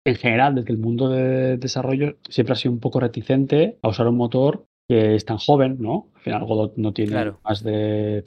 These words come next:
Speaker 1: cinco o seis años, creo. Van por la
Speaker 2: Ujú.
Speaker 1: versión cuatro y lo típico, que es un poco re-, es un poco reticente, ¿no? De decir, "Vale, voy a mirar qué juegos es-, qué juegos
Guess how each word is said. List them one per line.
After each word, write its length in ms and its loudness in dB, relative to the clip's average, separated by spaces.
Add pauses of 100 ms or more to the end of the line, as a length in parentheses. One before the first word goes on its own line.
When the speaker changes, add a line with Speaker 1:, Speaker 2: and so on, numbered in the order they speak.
Speaker 1:
cinco 280 0
o 40 2
seis 360 0
años, 580 -4
creo. 400 2
Van 140 4
por 160 0
la 20 2
Speaker 2:
Ujú. 60 4
Speaker 1:
versión 340 0
cuatro 500 2
y 100 0
lo 120 2
típico, 300 4
que 60 -4
es 80 -6
un 80 -4
poco 200 2
re-, 140 2 (120)
es 100 -4
un 60 2
poco 200 2
reticente, 520 0
¿no? 120 0
De 80 2
decir, 200 -2
"Vale, 320 4
voy 380 0
a 60 2
mirar 200 0
qué 120 0
juegos 760 2 (260)
es-, 240 -4 (180)
qué 100 2
juegos 400 4